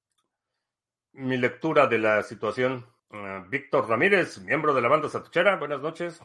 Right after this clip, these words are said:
Y el escándalo de corrupción del ejército chino. Eh, lo habíamos hablado hace, ¿qué? Como dos semanas, eh, <laughs> que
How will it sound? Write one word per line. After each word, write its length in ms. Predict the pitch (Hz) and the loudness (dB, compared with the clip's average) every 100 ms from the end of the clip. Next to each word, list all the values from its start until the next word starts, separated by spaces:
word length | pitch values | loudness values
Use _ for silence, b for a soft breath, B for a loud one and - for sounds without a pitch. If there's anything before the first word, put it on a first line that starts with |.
| - | -20
Y 140 | 113 104 | -16 -12
el 120 | 98 | -12
escándalo 560 | 95 - 127 123 113 101 | -6 -4 -2 -2 -4 -6
de 160 | 98 | -8
corrupción 420 | 104 98 - 123 | -10 -12 -8 -6
del 100 | 117 | -6
ejército 380 | 95 127 120 110 | -6 -6 -8 -14
chino. 360 | 98 135 120 - b b b b b b b _ _ _ _ | -6 -4 -4 -6 b b b b b b b _ _ _ _
Eh, 600 | - 117 156 156 147 147 151 | -20 -4 2 4 4 2 2
lo 120 | 160 | 4
habíamos 280 | 202 254 - | 4 4 4
hablado 800 | 214 233 240 226 208 185 175 - B B B - | 2 4 2 2 2 0 -2 -6 B B B -12
hace, 240 | 175 180 | -12 -10
¿qué? 160 | - 202 | -10 -8
Como 220 | 190 143 | -4 -2
dos 160 | 170 175 | -2 -4
semanas, 640 | 170 160 202 233 - - - | 0 0 -2 -8 -14 -20 -8
eh, 560 | 123 120 - 131 104 | -6 -6 -8 -10 -10
<laughs> 20 | - | -12
que 320 | 113 107 | -10 -10